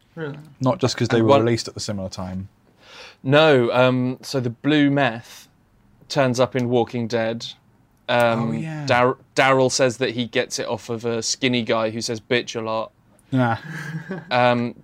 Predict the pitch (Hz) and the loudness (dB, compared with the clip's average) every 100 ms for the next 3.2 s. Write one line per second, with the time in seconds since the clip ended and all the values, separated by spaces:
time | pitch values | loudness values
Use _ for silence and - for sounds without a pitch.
0 | _ - 139 - - 139 135 131 127 123 | _ 2 2 2 -2 4 4 4 2 -2
1 | 127 127 123 120 - 123 120 - 123 117 | -4 -2 0 0 -2 -4 -4 -4 -6 -6
2 | 113 120 117 - 120 107 - 131 117 117 | -4 -2 -2 0 0 -2 -4 -2 0 0
3 | 120 131 | -2 -4